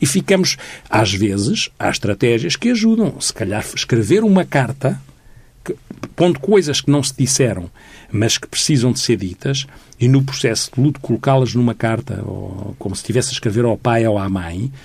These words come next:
nestas coisas que podem às vezes estar menos bem resolvidas, pode fazer parte de um processo tão saudável se para aquela pessoa fazer, fizer sentido. Porque nós temos de ter atenção, e é muito importante que as pessoas também sintam isso, quer dizer, não há aqui regras rígidas, não há chapa zero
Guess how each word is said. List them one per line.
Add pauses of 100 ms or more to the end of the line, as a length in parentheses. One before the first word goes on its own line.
(340)
nestas
coisas
que
podem
às
vezes
estar
menos
bem
resolvidas, (320)
pode
fazer
parte
de
um
processo
tão
saudável
se
para
aquela
pessoa
fazer, (220)
fizer
sentido. (260)
Porque
nós
temos
de
ter
atenção, (680)
e
é
muito
importante
que
as
pessoas
também
sintam
isso,
quer
dizer, (100)
não
há
aqui
regras
rígidas,
não
há
chapa
zero